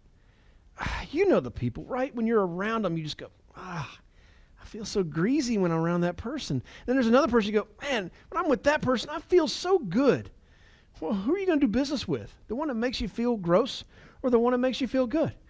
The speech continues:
The one that makes you feel good all day, every day. So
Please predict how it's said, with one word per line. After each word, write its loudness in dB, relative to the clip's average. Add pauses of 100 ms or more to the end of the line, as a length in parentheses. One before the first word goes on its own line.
(220)
The -8
one 2
that 0
makes 2
you 2
feel 2
good 2 (280)
all 4
day, 2
every 4
day. -2 (580)
So 6